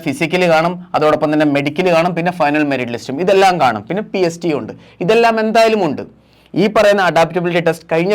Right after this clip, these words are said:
വർഷമാണ് ആദ്യമായിട്ട് ആഡ് ചെയ്തത്. പക്ഷേ ആഡ് ചെയ്തിട്ടും കുറച്ച് ടെക്നിക്കൽ ഇഷ്യൂസ് കാരണം എന്താണ്, ഇന്ത്യൻ ആർമിക്ക് എന്താണ്,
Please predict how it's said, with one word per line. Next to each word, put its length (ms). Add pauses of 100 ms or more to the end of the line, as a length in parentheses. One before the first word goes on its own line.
വർഷമാണ് 460
ആദ്യമായിട്ട് 420
ആഡ് 200
ചെയ്തത്. 240 (340)
പക്ഷേ 180 (160)
ആഡ് 280
ചെയ്തിട്ടും 460 (300)
കുറച്ച് 300
ടെക്നിക്കൽ 440
ഇഷ്യൂസ് 380
കാരണം 300
എന്താണ്, 220 (100)
ഇന്ത്യൻ 260
ആർമിക്ക് 320
എന്താണ്, 180